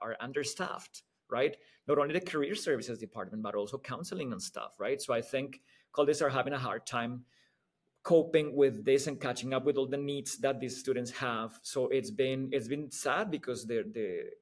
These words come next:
uh, the suicide rates among international students have, have been in, increasing, right? Also, they graduate, there's the pressure from family. "Okay, we mortgage our properties, our houses for you to go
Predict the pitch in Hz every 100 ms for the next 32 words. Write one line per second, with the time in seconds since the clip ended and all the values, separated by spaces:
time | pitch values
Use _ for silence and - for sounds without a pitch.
0 | _ - - - 120 113 - 131 123 123
1 | 117 113 123 113 143 - 139 127 127 135
2 | 120 - 135 123 107 131 131 - _ _
3 | _ 147 143 143 147 139 147 143 131 117
4 | 101 - _ _ 139 127 185 196 143 156
5 | 170 _ - 117 147 - - _ _ _
6 | _ _ _ _ _ _ _ 147 170 -
7 | 170 156 143 120 131 139 131 139 139 143
8 | 127 113 117 - 151 - 143 135 131 -
9 | - 127 110 135 127 147 143 143 147 135
10 | 120 147 135 127 123 139 147 147 - 113
11 | - 131 127 143 139 143 127 104 107 123
12 | 127 135 135 131 110 117 123 120